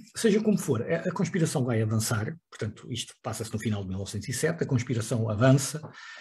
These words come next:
e também é conhecida, em janeiro, do, final de janeiro de mil novecentos e oito, ah, alguns dissidentes progressistas, como os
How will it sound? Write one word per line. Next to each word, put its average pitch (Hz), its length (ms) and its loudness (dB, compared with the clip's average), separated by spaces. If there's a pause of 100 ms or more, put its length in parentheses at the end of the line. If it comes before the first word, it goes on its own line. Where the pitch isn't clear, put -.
(220)
e 151 260 -4
também 120 240 4
é 117 40 6
conhecida, 151 500 4
em 117 120 6
janeiro, 120 420 4
do, 101 240 -10
final 113 260 -4
de 107 80 -6
janeiro 110 240 0
de 104 60 -4
mil 104 80 -6
novecentos 107 340 -4
e 127 80 4
oito, 110 240 2 (720)
ah, 120 300 2
alguns 123 480 6
dissidentes 117 480 2
progressistas, 165 720 0
como 101 260 -2
os 95 300 -10